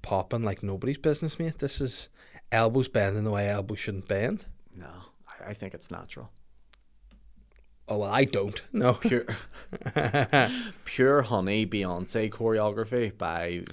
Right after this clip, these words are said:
Speaker 2: Vogue people.
Speaker 1: Teo Vanity. I think Teo Vanity's the number one Vogue guy.
Speaker 2: Oh,
Speaker 1: I've heard
Speaker 2: really?
Speaker 1: that. Yeah.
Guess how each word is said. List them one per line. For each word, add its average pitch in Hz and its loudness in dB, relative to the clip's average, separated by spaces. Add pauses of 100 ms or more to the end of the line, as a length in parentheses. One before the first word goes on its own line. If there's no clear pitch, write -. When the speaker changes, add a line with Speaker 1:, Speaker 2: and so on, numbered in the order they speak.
Speaker 2:
Vogue 87 -6
people. 98 -8
Speaker 1:
Teo 117 8
Vanity. 110 6
I 139 6
think 151 4
Teo 120 4
Vanity's 107 0
the 113 0
number 104 0
one 104 -2
Vogue 107 -2
guy. 139 4 (840)
Speaker 2:
Oh, - -6
Speaker 1:
I've 90 0
heard 110 8
Speaker 2:
really? 123 6
Speaker 1:
that. 160 -10
Yeah. 107 0